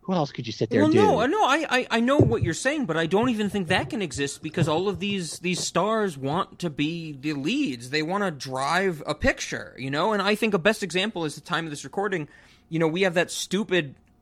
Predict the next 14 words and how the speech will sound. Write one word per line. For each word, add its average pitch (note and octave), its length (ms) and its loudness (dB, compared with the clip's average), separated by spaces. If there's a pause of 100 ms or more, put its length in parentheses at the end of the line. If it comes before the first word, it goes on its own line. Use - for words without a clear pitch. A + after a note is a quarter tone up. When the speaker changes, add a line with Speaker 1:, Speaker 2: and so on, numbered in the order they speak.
(220)
Speaker 2:
you D3+ 240 -4
know, C#3+ 100 0
most D3 380 6
streamed A3+ 400 6
movie A3 300 4
in A3+ 60 2
America, G#3+ 520 0
The C#3 80 -2
Tomorrow F#3+ 640 4
War C3+ 280 2
with D3 200 -2
Chris G3 260 -2
Pratt. G#3+ 460 0
And C#3 160 -4